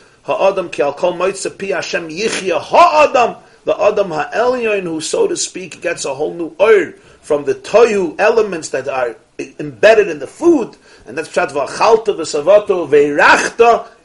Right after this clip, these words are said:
es Hashem Elokecha. That there's actually a bracha, a flow of energy, kivayachal, that comes to Hashem Elokecha, which is what tikkun gives into tohu, what t-, tohu gives into tikkun,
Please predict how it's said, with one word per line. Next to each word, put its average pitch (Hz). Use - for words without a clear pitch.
es 208
Hashem 160
Elokecha. 120
That -
there's 117
actually 147
a 113
bracha, 143
a 113
flow 165
of 135
energy, 151
kivayachal, 139
that 120
comes 156
to 127
Hashem 165
Elokecha, 170
which -
is 180
what 139
tikkun 180
gives 160
into 170
tohu, 226
what -
t-, 233
tohu 233
gives 185
into 226
tikkun, -